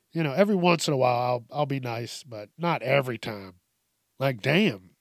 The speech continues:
Like I said, they're just trying to take everything from you. <laughs> Everybody's doing it now. Everybody's got a fucking tax write-off. "Yeah, I've been helping the community." Then they fucking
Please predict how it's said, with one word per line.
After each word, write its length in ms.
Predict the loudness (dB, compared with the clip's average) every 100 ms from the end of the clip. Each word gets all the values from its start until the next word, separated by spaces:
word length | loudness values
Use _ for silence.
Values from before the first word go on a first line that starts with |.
| -6
Like 120 | -2
I 60 | 0
said, 240 | 0 0
they're 120 | 0
just 160 | 0 -2
trying 160 | -4
to 100 | -4
take 140 | -6 -2
everything 560 | 4 6 4 2 -2 -4
from 360 | -8 -8 -10
you. 200 | -12 -14 -16 -12 -6 -6 -4 -6 -6 -2
<laughs> 100 | -2 -2 -8 -8 -10 -14 -16 _ -20 -14 0
Everybody's 600 | 2 4 6 4 4 -2
doing 240 | -2 -2 -4
it 140 | -8
now. 220 | -10 -6 -2
Everybody's 480 | 0 4 4 2
got 160 | 0 -4
a 40 |
fucking 300 | -4 -8 -8
tax 380 | -6 -4 -2 -2
write-off. 520 | -2 -2 -2 -6 -10 -16 _ _ _ _ 0
"Yeah, 360 | 2 2 2
I've 120 | 0
been 120 | 0 2
helping 300 | 2 2 -2
the 80 |
community." 680 | -6 -2 2 2 2 -2 -6 -8 _ _ _ _ _ _ _ _ _ -8
Then 120 | -4
they 240 | -4 -6 -12
fucking 540 | -4 -2 -2 -8 -14